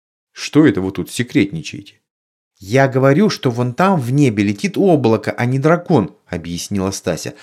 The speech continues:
"а мама сомневается". Папа вгляделся в спорное облако. "Какой же это дракон? Больше похоже на сантехника дядю Гошу, если его предварительно расплющить, обмакнуть в белую эмаль и запустить в небо".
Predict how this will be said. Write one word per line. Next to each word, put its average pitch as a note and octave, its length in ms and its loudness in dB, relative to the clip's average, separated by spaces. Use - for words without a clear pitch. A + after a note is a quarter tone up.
"а F#2 240 2
мама F#3 260 2
сомневается". G3 840 0
Папа F#3 260 -4
вгляделся G#2 640 -4
в - 60 -10
спорное B2 580 -6
облако. D#2 460 -10
"Какой G#2 300 -2
же F#2+ 120 -2
это E2 160 -6
дракон? G#2 500 -2
Больше G2+ 420 -2
похоже A2 420 -2
на G#2+ 60 0
сантехника G2 680 -2
дядю A#2 300 0
Гошу, F2 460 -8
если G2+ 360 -2
его G2+ 220 2
предварительно G2+ 800 -2
расплющить, G#2 720 -4
обмакнуть G#2+ 580 -2
в G2 80 -8
белую G#2+ 380 2
эмаль C#3 280 0
и G#2 40 -2
запустить G2 500 -8
в F#2+ 80 -8
небо". F2 380 -8